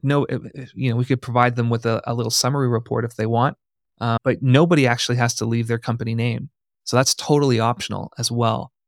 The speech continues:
I encourage you to do that, 'cause then we can get a sense of good players and bad players. But the other side to this is I would love to get to a place where whole teams are championing doing this survey independently, and, and they're making, they're inviting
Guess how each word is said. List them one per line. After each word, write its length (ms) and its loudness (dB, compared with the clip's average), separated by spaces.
I 100 -4
encourage 380 -2
you 60 -4
to 80 -6
do 160 2
that, 220 0
'cause 260 -4
then 180 -2
we 80 -4
can 140 -10
get 120 -4
a 60 -6
sense 280 -2
of 240 -6
good 180 -6
players 360 0
and 80 -2
bad 200 0
players. 360 4
But 260 4
the 140 8
other 180 6
side 300 4
to 80 2
this 480 0
is 500 0
I 160 2
would 180 2
love 500 4
to 120 -6
get 340 -2
to 100 -8
a 60 -4
place 560 -4
where 640 -4
whole 340 8
teams 720 0
are 140 -4
championing 760 -2
doing 280 4
this 160 2
survey 540 2
independently, 720 -2
and, 180 -4
and 180 -2
they're 180 0
making, 540 -2
they're 120 2
inviting 440 2